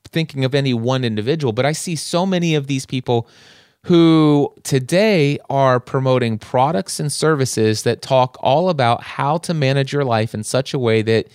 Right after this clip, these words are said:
you have this completely balanced life. That t-, for you to be able to leave your day job and start your own business and,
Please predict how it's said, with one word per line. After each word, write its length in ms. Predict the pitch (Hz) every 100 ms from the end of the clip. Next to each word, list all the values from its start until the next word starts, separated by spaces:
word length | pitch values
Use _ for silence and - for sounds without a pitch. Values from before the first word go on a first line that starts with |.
| - - _
you 140 | 127 127
have 340 | 120 120 127
this 220 | 123 120
completely 680 | - 127 123 - 127 - 139
balanced 520 | 123 117 113 113 - 131
life. 480 | 175 156 90 - _ _ _ _ -
That 520 | 135 131 120 - -
t-, 100 | -
for 140 | - 147
you 160 | 139
to 60 | 165
be 160 | 165 151
able 200 | 135 139
to 560 | - 127 123 117 110
leave 400 | 113 120 143 170
your 120 | 160 151
day 280 | 147 151
job 560 | 156 127 110 98 110 127
and 200 | 113 117
start 360 | - 135 143 -
your 160 | 165
own 260 | 139 143 135
business 720 | 120 139 127 110 98 131 - - _ - _
and, 640 | 131 131 135 123 123 117